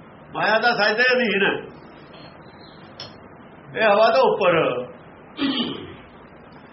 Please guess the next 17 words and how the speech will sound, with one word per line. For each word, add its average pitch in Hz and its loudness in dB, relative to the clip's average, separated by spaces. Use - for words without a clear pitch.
ਹਵਾ 226 2
ਦੇ 247 2
ਆਸਰੇ 233 4
ਨਹੀਂ 254 0
ਹੈ 233 2
ਸੱਚ, 214 2
ਸੱਚ 240 -2
ਦੇ 277 0
ਆਸਰੇ 226 4
ਹਵਾ 180 2
ਹੈ। - -6
ਸੱਚ 180 -6
ਜਿਹਦੀ 240 -8
ਮਰਜ਼ੀ 214 0
ਹਵਾ 214 2
ਕੱਢ 233 0
ਦੇਵੇ। 233 -6